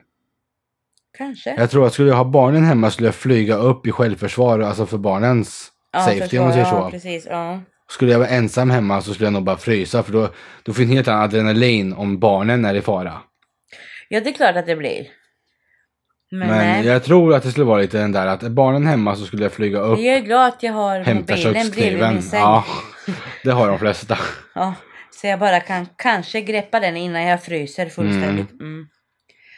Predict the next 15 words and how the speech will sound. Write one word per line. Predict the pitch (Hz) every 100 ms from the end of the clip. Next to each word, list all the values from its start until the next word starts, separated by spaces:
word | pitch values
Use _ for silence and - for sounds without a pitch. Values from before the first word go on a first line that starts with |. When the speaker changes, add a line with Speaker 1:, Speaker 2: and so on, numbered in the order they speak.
| _
Speaker 1:
Nej, | 190 208 214
det, | 202
jag | 196 208
vet | 202 190
inte | 202 196
hur | 196
jag | 180 175
skulle | 180 170
reagera, | 170 160 165 156 156 160
men | 160 165 165
det | 170
skulle | - 170 165
nog | 170
vara | 165
fruktansvärt | - 165 _ 160 156 160 160 _ -